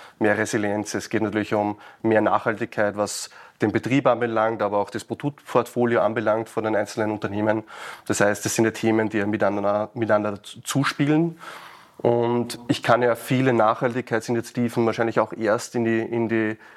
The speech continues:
in die Wege leiten, wenn ich auch die, die Datengrundlage, ja, und auch die digitalen Lösungen, Prozesse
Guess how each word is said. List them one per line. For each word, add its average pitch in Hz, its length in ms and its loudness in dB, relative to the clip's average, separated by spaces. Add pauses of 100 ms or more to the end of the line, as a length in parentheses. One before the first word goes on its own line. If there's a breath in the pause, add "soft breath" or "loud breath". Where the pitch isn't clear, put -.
(240 loud breath)
in 110 100 0
die 104 120 2
Wege 110 220 2
leiten, 110 440 0 (280 soft breath)
wenn 104 160 2
ich 104 160 0
auch 101 200 2
die, 104 280 -2
die 104 120 -6
Datengrundlage, 95 1120 0
ja, 98 140 0
und 101 120 -2
auch 95 140 0
die 101 240 -6
digitalen 110 540 2
Lösungen, 110 400 0
Prozesse 104 580 -2